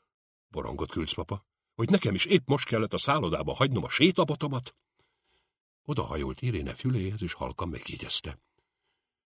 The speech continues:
„Voltaképpen hol van az eredeti?” „Ö, én, ö, itt nálam.” Iréne összeszorította a fogát,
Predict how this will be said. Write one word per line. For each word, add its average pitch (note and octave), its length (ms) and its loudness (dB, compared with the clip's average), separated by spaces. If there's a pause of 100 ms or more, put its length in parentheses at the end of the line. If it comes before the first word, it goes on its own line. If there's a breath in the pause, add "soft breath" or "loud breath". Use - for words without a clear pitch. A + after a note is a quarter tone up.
(380)
„Voltaképpen - 680 -4
hol G#3+ 240 4
van - 180 -6
az - 200 0
eredeti?” - 640 -8 (1600)
„Ö, G#1+ 460 -8 (280)
én, F2 480 -2 (960 soft breath)
ö, F#2 100 -10 (680)
itt - 260 -4
nálam.” - 680 -6 (1400)
Iréne F#2 460 -2
összeszorította - 800 -4
a C#2 40 -10
fogát, G2 540 -6